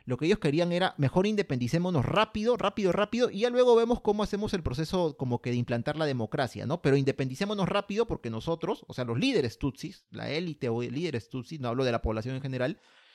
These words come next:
pues nos conviene estar de líderes en la nación independiente de una vez".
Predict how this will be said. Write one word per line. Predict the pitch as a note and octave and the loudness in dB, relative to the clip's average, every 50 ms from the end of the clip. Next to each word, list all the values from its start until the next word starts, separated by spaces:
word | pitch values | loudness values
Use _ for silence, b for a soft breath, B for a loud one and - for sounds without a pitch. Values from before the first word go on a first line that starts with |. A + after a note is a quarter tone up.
| b b b b b | b b b b b
pues | - C#3+ B2+ B2 | -2 -2 0 0
nos | B2+ B2 | 0 -2
conviene | - C#3+ C3 C3 C3+ D#3 E3 D#3+ D#3+ F3+ G#3 B B B B B B - - | -2 -2 -2 0 0 2 2 2 2 0 -2 B B B B B B -10 -6
estar | C3 B2 - - D3+ D#3 E3 | -6 -4 0 0 0 0 2
de | C#3+ C#3+ | 0 0
líderes | C#3+ F#3+ A#3 A#3 G3+ F#3+ F#3+ G#3 - - | 0 2 2 2 2 4 2 2 0 -2
en | - C3 | -2 -2
la | B2+ B2 | 0 0
nación | B2 A#2+ - - D#3+ E3 E3+ | -2 -2 -2 -2 -2 -2 0
independiente | F3 E3+ D#3 - - A#2+ A#2 A#2+ B2 F3 F3+ D#3 A#2+ G#2 - | 0 0 0 0 0 -2 -2 0 2 4 4 4 4 2 -2
de | A2+ A#2 | -2 -2
una | A#2+ A#2+ A#2+ | -2 0 0
vez". | A#2 A2 F2+ - - | -2 -2 -4 -6 -10